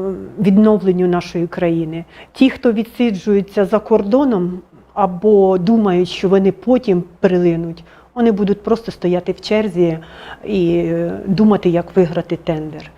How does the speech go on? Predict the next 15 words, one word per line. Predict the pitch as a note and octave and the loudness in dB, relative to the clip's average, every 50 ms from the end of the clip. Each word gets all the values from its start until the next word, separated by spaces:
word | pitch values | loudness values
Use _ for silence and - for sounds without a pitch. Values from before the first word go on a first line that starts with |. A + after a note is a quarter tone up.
| - - - - - _ | -20 -20 -20 -20 -20 _
Тому | - A3+ G#3+ A3 A3 G#3 G3+ | 0 2 2 4 2 0 -2
хто | - - - - C#4 D#4 C4 | -4 -4 0 2 2 2 2
десь | G#3+ G3+ G3 G3+ G3 F#3+ | 2 2 0 0 -2 -2
далеко, | F3 G#3+ A3+ A3+ G3+ F#3+ F3 E3+ F3 F3 - F3+ E3+ E3+ - _ _ _ _ _ _ | 0 2 2 2 2 -2 -2 -4 -6 -8 -8 -8 -8 -8 -10 _ _ _ _ _ _
будь | G3+ A3 G3+ | -6 -2 0
ласка, | G#3+ G#3+ G#3+ G#3+ - - | 0 0 0 -2 -4 -8
повертайтеся, | F3+ - F#3+ F3+ G3+ G3 - - G#3 F#3 D#3+ - - D#3+ - - F3 E3+ E3 - _ _ _ _ _ _ _ _ _ _ | -6 -6 -6 -6 -8 -8 -6 -6 -6 -6 -6 -8 -14 -20 -20 -16 -16 -16 -18 -20 _ _ _ _ _ _ _ _ _ _
допомагайте | F3+ F3 G3+ F#3+ - G#3 G#3 G#3+ G#3 G3 A3+ G#3+ G#3+ - F3 | -4 -2 -2 -2 0 -2 -2 -2 -2 -2 -2 -4 -4 -6 -12
своїй | - - - F3 F3 | -12 -8 -6 -6 -6
країні, | E3+ - - - F3 F3 F3+ F3 E3 D#3+ D#3+ E3 E3 _ _ _ _ _ _ | -6 -8 -6 -4 -4 -2 -2 -4 -6 -8 -12 -14 -18 _ _ _ _ _ _
кожній | - - B3+ B3 A3+ A#3 G#3+ F3 E3 | -2 2 2 2 2 0 -4 -6 -6
своїй | E3 - - G#3+ G#3+ G#3+ B3+ C4 | -8 -8 -8 -6 -4 -2 -2 -4
сім'ї, | - - - A3+ G#3 G3 F3 E3+ F3+ F3 E3+ F3 F3+ F3+ - _ _ _ _ _ _ _ _ _ _ - _ - | -4 -4 -4 -2 -2 -2 -4 -4 -6 -6 -8 -8 -10 -12 -18 _ _ _ _ _ _ _ _ _ _ -20 _ -6
своїй | - A#3 A#3 A#3+ C#4 D4 | -2 2 4 4 4 4
громаді. | A3 A#3+ B3 A#3+ A#3+ A3+ G3 F3 F3+ E3+ D3+ E3+ E3 | 2 0 0 0 0 0 -2 -2 -4 -4 -6 -8 -14